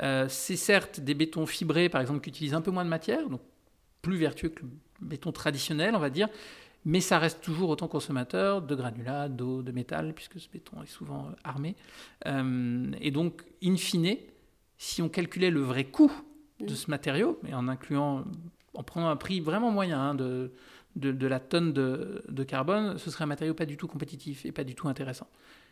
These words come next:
Speaker 1: Moi, je rêve de ce jour où la, on taxera sur le carbone émis par les différents matériaux et on re-,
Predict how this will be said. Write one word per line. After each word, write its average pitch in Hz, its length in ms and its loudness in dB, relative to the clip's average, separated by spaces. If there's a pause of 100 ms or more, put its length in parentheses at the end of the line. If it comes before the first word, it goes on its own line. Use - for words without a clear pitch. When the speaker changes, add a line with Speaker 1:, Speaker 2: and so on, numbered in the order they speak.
(140)
Speaker 1:
Moi, 165 100 4
je 160 100 4
rêve 214 240 6
de 147 60 -4
ce - 140 -2
jour 139 360 0 (400)
où 165 220 6 (1000)
la, 151 840 4
on 185 100 0
taxera 165 600 6
sur - 160 2
le 131 100 4
carbone 135 440 4
émis 143 420 2 (120)
par 139 220 0
les 143 100 -2
différents 135 300 0
matériaux 147 460 2
et 151 140 2
on 135 160 4
re-, 123 560 4